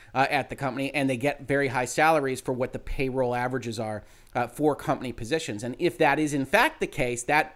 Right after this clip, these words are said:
is a problem in and of itself. It's also a problem, practically speaking, when you look at the third bullet, which says that at the same time that they're finding those particular salaries paid to folks, you are simultaneously underpaying East Coast staff, which is the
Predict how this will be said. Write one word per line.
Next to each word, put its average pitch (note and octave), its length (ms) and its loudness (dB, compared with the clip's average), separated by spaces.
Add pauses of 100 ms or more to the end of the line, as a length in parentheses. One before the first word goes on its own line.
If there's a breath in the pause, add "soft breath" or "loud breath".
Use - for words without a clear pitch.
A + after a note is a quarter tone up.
(140)
is C3+ 320 0
a C3 80 -4
problem A#2+ 480 -2
in A#2 60 -6
and A2+ 100 -8
of G2 80 -12
itself. A#3 420 2 (260 loud breath)
It's - 140 -2
also G3+ 320 6
a A#2 60 4
problem, B2 400 2
practically F#3 480 2
speaking, C#3 320 -4
when C3+ 80 0
you C3 80 -2
look B2 160 -4
at B2 80 -10
the A2+ 80 -10
third B3 320 2
bullet, A#2 340 -2 (400 soft breath)
which D#3 180 -2
says D3+ 240 4
that D3 220 2
at C#3+ 100 -2
the C#3+ 80 -6
same D3+ 240 2
time A3 520 6
that E3 120 4
they're D3 120 2
finding D#3 440 2
those E3+ 260 4
particular D#3 380 -4
salaries C3+ 440 0
paid B2 220 -4
to A#2 80 -8
folks, A#2+ 360 -6 (400 soft breath)
you D#3+ 240 6
are D#3 120 8
simultaneously F#3+ 840 2
underpaying D3+ 560 0
East D3+ 240 -6
Coast C#4+ 320 0
staff, A#2 400 -4
which C3+ 160 -8
is A#2+ 180 -10 (300 soft breath)
the C#3 220 0